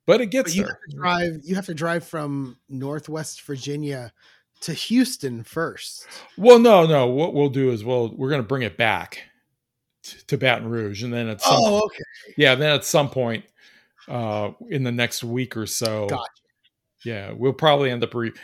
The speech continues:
Speaker 1: because my mother-in-law likes to recycle and take old boxes and stuff and stuff and, and put 'em in.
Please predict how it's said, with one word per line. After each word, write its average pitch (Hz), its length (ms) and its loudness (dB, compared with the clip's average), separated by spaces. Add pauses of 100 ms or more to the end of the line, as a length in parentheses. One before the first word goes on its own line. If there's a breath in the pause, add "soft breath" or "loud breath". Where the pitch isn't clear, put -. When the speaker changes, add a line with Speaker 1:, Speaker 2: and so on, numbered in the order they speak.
(220 loud breath)
Speaker 1:
because 127 180 -6
my 135 120 2
mother-in-law 135 460 2
likes 123 280 -4
to 120 80 -8
recycle 117 640 -6
and 104 100 -10
take 117 260 -10
old 110 260 -4
boxes 110 520 -6
and 107 80 -16
stuff 107 260 -8
and 107 100 -14
stuff - 320 -6 (100)
and, 113 360 -8
and 107 120 -14
put 120 140 -4
'em 113 60 -8
in. 113 120 -6